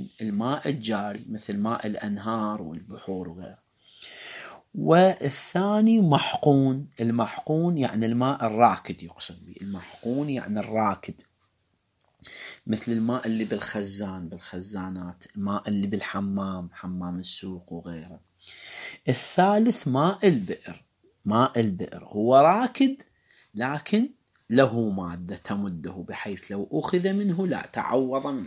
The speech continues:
من حيث الأرض، المياه الجوفية وغيرها.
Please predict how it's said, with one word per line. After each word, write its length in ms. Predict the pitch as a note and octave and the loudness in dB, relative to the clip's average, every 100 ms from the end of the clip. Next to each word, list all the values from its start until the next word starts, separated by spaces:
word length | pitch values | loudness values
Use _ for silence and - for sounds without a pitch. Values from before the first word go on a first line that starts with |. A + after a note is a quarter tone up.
| - | -10
من 160 | - G2 | -10 -10
حيث 340 | - B2+ - | -6 -6 -6
الأرض، 360 | G#2+ - G2 F2 - _ _ _ | -10 -8 -8 -8 -14 _ _ _
المياه 380 | F#2+ G#2+ G#2+ F#2+ | -4 -2 -2 -4
الجوفية 640 | F2+ E2+ E2+ E2+ F2 E2+ | -8 -8 -10 -10 -10 -10
وغيرها. 440 | C#2+ C#2+ D#2 B1 | -10 -12 -14 -16